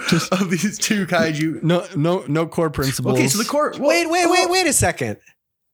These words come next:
Speaker 3: Hang on a second. So, uh, basically, rather than siding with the, uh, primates or the more human-like, you're, uh, siding with the, uh, reptiles. Hmm,
Speaker 1: Yes, he is.
Speaker 3: interesting. That's an interesting point.
Speaker 2: <laughs> Hey,
Speaker 1: New World Order.
Speaker 2: Luigi, you watch yourself.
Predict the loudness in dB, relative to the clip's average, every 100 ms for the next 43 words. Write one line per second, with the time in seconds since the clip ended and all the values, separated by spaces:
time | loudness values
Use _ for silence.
0 | _ -2 0 0 0 0 -2 -2 -8 -2
1 | 0 2 0 0 0 2 0 0 0 0
2 | -2 -6 -18 -18 -8 0 2 2 0 0
3 | 0 2 2 2 2 0 0 0 0 0
4 | 0 0 2 2 0 0 0 0 0 0
5 | 0 2 0 -2 -2 0 0 0 0 2
6 | 0 -2 -10 -4 0 2 2 2 2 2
7 | 0 -2 0 0 0 2 0 0 0 2
8 | 0 0 0 0 -2 -2 0 2 4 4
9 | 4 2 2 2 0 0 -2 -2 -2 0
10 | 0 0 0 0 2 2 0 0 0 0
11 | 0 0 2 2 4 4 4 2 4 4
12 | 4 4 2 2 2 2 2 2 0 0
13 | 0 0 0 -2 -6